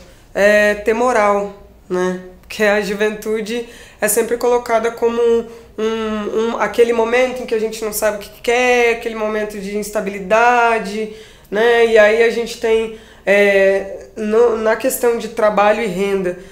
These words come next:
a juventude sempre tá vulnerabilizada, né? E aí, especificamente,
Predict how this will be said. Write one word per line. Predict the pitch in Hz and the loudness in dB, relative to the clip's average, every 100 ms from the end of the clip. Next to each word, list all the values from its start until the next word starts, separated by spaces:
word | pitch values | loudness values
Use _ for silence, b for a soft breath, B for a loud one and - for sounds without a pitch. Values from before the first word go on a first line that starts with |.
| B | B
a | 185 | -4
juventude | 196 196 214 208 214 214 | -2 -2 -2 -4 -6 -8
sempre | - 247 247 | -2 -2 -2
tá | 269 220 | -2 0
vulnerabilizada, | 214 240 233 214 190 196 190 180 175 185 220 - B B B | 2 0 -2 -2 -2 -6 -6 -2 -2 -2 -4 -10 B B B
né? | 175 175 185 185 B B | -4 -2 -2 -6 B B
E | 196 214 | 2 4
aí, | 208 | 4
especificamente, | 214 - 226 220 240 240 220 214 220 - 240 B | 2 0 0 0 -6 -4 -2 0 -2 -4 -8 B